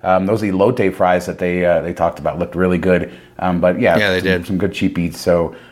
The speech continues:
Speaker 1: uh, we'll put a link there 'cause lots of, uh, lots of opportunity for saving, and food really adds up these days. Uh, you know, as somebody who's traveling a lot,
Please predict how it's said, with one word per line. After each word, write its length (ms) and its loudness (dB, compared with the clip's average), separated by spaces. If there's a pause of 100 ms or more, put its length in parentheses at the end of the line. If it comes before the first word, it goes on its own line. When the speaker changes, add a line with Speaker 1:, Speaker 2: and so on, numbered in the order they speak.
Speaker 1:
uh, 260 2
we'll 100 -2
put 140 -2
a 40 4
link 260 0
there 200 4
'cause 300 -8
lots 320 2
of, 240 -2
uh, 240 2 (320)
lots 220 0
of 80 4
opportunity 480 0
for 160 -2
saving, 640 0 (240)
and 420 -6
food 200 -2
really 260 4
adds 260 2
up 160 4
these 220 -4
days. 340 -4
Uh, 320 0
you 100 -8
know, 100 -6
as 120 -8
somebody 220 -2
who's 120 -6
traveling 440 0
a 60 2
lot, 360 2